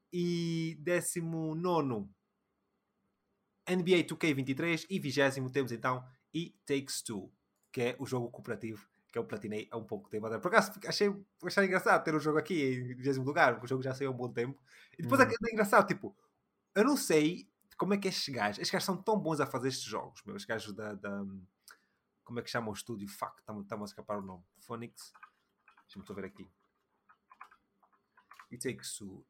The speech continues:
Speaker 1: Eh, eh, Haze Light, Haze Light Studios. Porque eles são tão bons a fazer os jogos. Só para tu veres, tu, o, o, o, o, os jogos deles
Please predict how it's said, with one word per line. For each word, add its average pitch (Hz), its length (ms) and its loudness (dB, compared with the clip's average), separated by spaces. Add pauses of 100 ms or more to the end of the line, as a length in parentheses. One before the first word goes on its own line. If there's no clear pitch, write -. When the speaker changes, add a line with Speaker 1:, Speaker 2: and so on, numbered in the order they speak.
Speaker 1:
Eh, 110 440 -8 (160)
eh, 110 960 -8
Haze 165 120 0
Light, 117 280 2
Haze 165 120 -2
Light 151 200 4
Studios. 101 340 -6 (280)
Porque 156 140 0
eles 214 80 4
são 240 160 2
tão 220 140 4
bons 196 140 6
a 175 60 6
fazer 147 220 2
os 131 80 2
jogos. 107 260 -6
Só - 100 -4
para 190 100 0
tu 170 100 -4
veres, 131 240 0 (200)
tu, - 200 -18 (320)
o, 190 320 2
o, 220 40 6
o, 214 180 4
o, 170 300 2
os 160 60 0
jogos 208 200 6
deles 117 400 -2